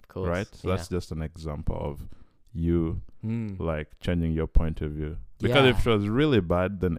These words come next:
Speaker 2: everybody in the world would be sad about it.
Speaker 1: Right. <laughs>
Speaker 2: But <laughs>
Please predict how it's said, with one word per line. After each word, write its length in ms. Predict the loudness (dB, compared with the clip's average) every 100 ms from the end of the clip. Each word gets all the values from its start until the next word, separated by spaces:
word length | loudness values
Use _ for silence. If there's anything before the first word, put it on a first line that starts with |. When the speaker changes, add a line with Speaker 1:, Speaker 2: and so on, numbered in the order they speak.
| 2
Speaker 2:
everybody 460 | 4 4 2 0
in 80 | 0
the 60 | 0
world 260 | 0 0
would 160 | 0 -2
be 80 | -4
sad 240 | -4 -6
about 320 | -8 -6 -8
it. 200 | -8 -14 -18 -10
Speaker 1:
Right. 600 | -6 6 8 10 10 10
<laughs> 40 |
Speaker 2:
But 220 | 10 10 6 0 2
<laughs> 400 | 4 4 0 -6